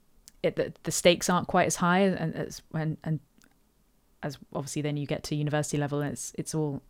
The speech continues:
you know, about gaining a degree. Um, but then I got to university and I, like, I studied the Beatles for the first time, <laughs> and I actually understood, I,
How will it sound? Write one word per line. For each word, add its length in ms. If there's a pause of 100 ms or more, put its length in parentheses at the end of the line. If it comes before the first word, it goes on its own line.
you 80
know, 100
about 280 (200)
gaining 420 (160)
a 60
degree. 560 (520)
Um, 540 (920)
but 120
then 120
I 80
got 160
to 120
university 440
and 100
I, 120
like, 220 (200)
I 60
studied 400
the 80
Beatles 580
for 100
the 80
first 280
time, 420 (300)
<laughs> 320
and 140
I 40
actually 260
understood, 640 (800)
I, 160